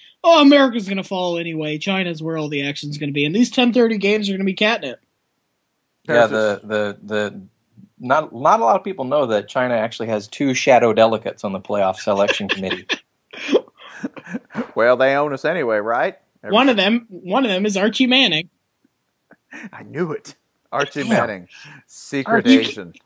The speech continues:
Speaker 1: can you spell China without Archie Manning?
Speaker 3: Ty
Speaker 2: Hey,
Speaker 3: Hilton.
Speaker 2: hold on, you put me on the spot here, Ryan.
Speaker 3: <laughs>
Speaker 2: Let me,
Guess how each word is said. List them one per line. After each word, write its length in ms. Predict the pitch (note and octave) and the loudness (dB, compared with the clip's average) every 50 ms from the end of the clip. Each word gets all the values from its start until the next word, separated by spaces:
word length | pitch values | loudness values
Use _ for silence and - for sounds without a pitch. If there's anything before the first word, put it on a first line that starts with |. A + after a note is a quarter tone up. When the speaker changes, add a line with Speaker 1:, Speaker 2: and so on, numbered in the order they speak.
| _ _ _ | _ _ _
Speaker 1:
can 240 | - B3+ B3+ B3+ B3 | -2 0 2 4 4
you 120 | B3+ C4 C4 | 4 4 4
spell 280 | - - C4 B3+ C4 | 2 0 0 2 2
China 480 | C4 - - B3 A#3+ B3 C4 D4+ E4 D#4+ | 2 0 0 0 2 2 0 -2 -4 -4
without 380 | C4+ A3+ - B3 A3+ A#3 A#3+ A#3 - | -6 -6 -4 -4 -2 -2 -4 -4 -4
Archie 320 | A3+ A#3 A#3+ - - C4+ | -6 -4 -4 -4 -4 -4
Manning? 440 | B3 A#3 A#3+ B3 C4+ C#4 D#4+ F#4 F#4+ - _ _ _ _ _ _ _ _ - - C4 A3+ A3 - _ | -4 -4 -4 -4 -4 -6 -6 -8 -12 -14 _ _ _ _ _ _ _ _ -20 -16 -12 -12 -12 -12 _
Speaker 3:
Ty 260 | - - A#2 A#2 C#3 | -4 -2 0 2 2
Speaker 2:
Hey, 40 | D#3 | 2
Speaker 3:
Hilton. 140 | D3+ D3 C#3+ G3 | 2 4 4 6
Speaker 2:
hold 160 | B3 C4+ A3 | 6 6 6
on, 180 | G3+ D#3+ C#3+ D3 | 4 2 2 2
you 80 | D3+ | 0
put 180 | - - G#3 - | 0 0 0 0
me 80 | F3 E3+ | 0 -2
on 80 | D#3+ | -2
the 60 | C#3+ C3+ | -2 -4
spot 340 | - - F#3 F3 D3 A#2 | -4 0 2 4 4 4
here, 140 | A2 G#2 G#2 | 2 -2 -2
Ryan. 360 | G2+ G2+ G2+ G2+ - - - D5 D#5+ - - | -2 0 2 2 0 2 2 0 -2 0 0
Speaker 3:
<laughs> 180 | D#5 C#5 - - | 0 0 0 0
Speaker 2:
Let 180 | D5 C#5+ - | -2 -4 -4
me, 100 | - - | -6 -8